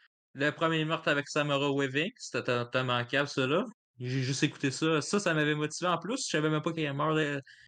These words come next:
dix premières minutes. Après ça, si j'avais réussi ça, je l'aurais pas écouté, là, ce film. Après ça, on a des raisons de cave. Et qu'est-ce qu'on arrive, à un moment donné ? Ben, les meurtres se retrouvent, euh, dans l'appart. Là, tu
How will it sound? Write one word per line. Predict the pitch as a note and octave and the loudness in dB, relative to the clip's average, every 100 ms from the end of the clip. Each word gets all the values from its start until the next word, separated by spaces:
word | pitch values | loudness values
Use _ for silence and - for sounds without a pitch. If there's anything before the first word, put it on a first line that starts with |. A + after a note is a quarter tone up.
| - | -14
dix | D3+ | -10
premières | D#3 D3+ D3+ | -2 0 0
minutes. | D3+ F#3 B3+ | 0 -2 0
Après | C#3+ B2 | 0 0
ça, | A#2+ D3+ | 0 0
si | C#3 - - | 0 0 0
j'avais | D#3 C#3+ | 2 0
réussi | C#3 - | 0 -2
ça, | F3 | -4
je | |
l'aurais | C#3 B2 | -2 -2
pas | B2+ | -4
écouté, | C#3 - | -6 -2
là, | A#3 | 0
ce | - - | 0 -2
film. | C4+ C4+ F3 - - - _ _ _ _ - | -2 -2 -2 -14 -18 -20 _ _ _ _ -4
Après | G3+ G3 G3 | -2 0 0
ça, | F3+ A#3 A3 | 0 2 2
on | E3+ | 2
a | |
des | E3 E3 | 0 2
raisons | D#3+ E3 E3 | 2 2 0
de | D#3 - | -6 -2
cave. | F3 E3+ G#3+ C4 D3+ - _ _ _ | 2 2 2 -2 -12 -16 _ _ _
Et | G3+ G3+ | 0 0
qu'est-ce | - A3 - | 2 0 0
qu'on | G3 F#3 | 0 2
arrive, | F3+ G3+ C#4+ G#3+ | 2 0 -4 -4
à | G3+ | -2
un | |
moment | G3 G3+ | 0 0
donné ? | G#3 D4+ - _ _ _ _ | 0 -2 -6 _ _ _ _
Ben, | C#3 D3+ | -2 0
les | D#3 D#3 | 2 0
meurtres | D#3+ A#3 - - | 0 -2 -2 -8
se | - D#3 | -4 0
retrouvent, | D#3 D3+ D#3 F#3 A3+ G3 D#3 - | 2 2 0 -2 -4 -4 -6 -2
euh, | C3+ | -2
dans | C3 C#3+ | 0 0
l'appart. | D3+ C#3 - C#3+ - - - | 0 0 0 -2 -4 -14 -8
Là, | C3+ | 0
tu | D3 | 0